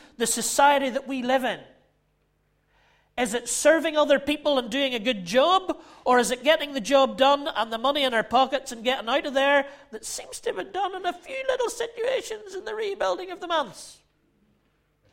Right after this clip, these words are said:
Where's the caretaking over any? Do you think that anybody, and sorry for those who are businessmen among us, but do you think that very many of us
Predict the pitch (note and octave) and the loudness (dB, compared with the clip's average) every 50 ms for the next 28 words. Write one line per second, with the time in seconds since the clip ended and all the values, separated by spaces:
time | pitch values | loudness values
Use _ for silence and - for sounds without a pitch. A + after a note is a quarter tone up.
0 | _ _ _ _ _ _ _ _ _ _ _ _ _ _ _ _ _ _ _ _ | _ _ _ _ _ _ _ _ _ _ _ _ _ _ _ _ _ _ _ _
1 | _ - F#4+ A4+ G4+ F4 B3 D#4+ - - D4 D4+ D4+ D4+ D4 D4 - C#4 C4+ C4+ | _ -4 -2 0 0 0 0 0 -2 2 6 8 8 8 6 6 2 2 2 2
2 | B3 A#3 G#3+ G3 E3+ - - _ _ _ _ - - D4 C#4 A#3+ B3+ B3+ B3 - | 0 -6 -8 -10 -16 -18 -20 _ _ _ _ -2 0 0 2 2 2 2 2 0
3 | C4+ D#4+ D#4+ D#4+ D#4 D4+ D4+ C#4+ C4 - - _ _ _ _ _ _ _ - C#4 | 0 0 0 -2 -2 -2 -2 -2 -4 -6 -8 _ _ _ _ _ _ _ -10 -6
4 | C#4+ D4+ C4+ - - - G4+ G#4 G#4 - - C4 - - C#4 E4+ F#4 E4+ D#4 F4 | -4 -4 -4 -4 -2 -4 -4 -4 -4 -6 -10 -8 -4 -4 -4 -2 -2 0 4 6
5 | E4 D#4+ E4 E4 D#4+ A#3 G#3+ F#3 - - D4 D4+ D4 C4+ - C4+ A#3 C4 C4+ - | 4 4 4 0 -6 -8 -10 -8 -4 -2 0 0 0 -2 -4 -6 -6 -6 -6 -4
6 | - B3 A3 G3+ B3 B3+ B3 C#4 B3 G#3+ B3 B3 A3 G#3+ A3+ F#3+ G3+ A3 D#4+ D4 | -2 -2 0 0 0 0 0 -2 -6 -6 -2 0 0 0 0 0 -2 0 2 0
7 | C#4 C#4 - - - - - - - - - _ - - D4+ D4 D4 C#4+ C#4+ - | 0 0 -2 -10 -16 -18 -20 -20 -20 -20 -20 _ 2 2 2 2 2 -2 -4 -2
8 | - A4 A4+ A#4 B4 G#4+ F4 F4 A#3+ - F4+ F#4 E4+ D4 C4 C4 D4 F#4 F#4+ E4 | 2 2 2 2 2 -2 -6 -2 2 2 4 4 4 4 4 4 4 4 6 6
9 | C#4+ B3+ A#3+ A#3 B3 B3 - - - | 6 6 6 6 4 2 2 0 -6